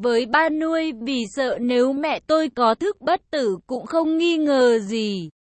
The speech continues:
Ba nuôi xoay vòng cái hột le tôi làm cho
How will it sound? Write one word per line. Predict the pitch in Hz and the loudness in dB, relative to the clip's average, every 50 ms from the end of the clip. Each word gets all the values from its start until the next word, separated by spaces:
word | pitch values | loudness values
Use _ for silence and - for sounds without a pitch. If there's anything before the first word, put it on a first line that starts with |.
| _ _ _ _ _ 262 | _ _ _ _ _ 2
Ba | 311 330 339 330 320 | 2 4 4 4 2
nuôi | 320 320 320 339 349 339 339 302 - - | 0 -2 -4 -4 -2 -2 -4 -4 -2 0
xoay | 349 330 330 330 | 0 0 0 0
vòng | 262 247 311 285 254 233 226 | 0 0 0 2 2 0 -2
cái | - 247 233 233 247 | 0 0 2 2 2
hột | 269 311 359 339 262 196 | 0 0 0 0 0 0
le | 240 269 311 320 320 320 311 - - | 0 2 2 4 4 2 2 0 2
tôi | - 277 285 277 277 | 4 4 6 4 4
làm | 262 262 254 240 247 240 233 220 | 2 2 2 2 2 2 2 0
cho | - 320 320 330 | 0 0 0 0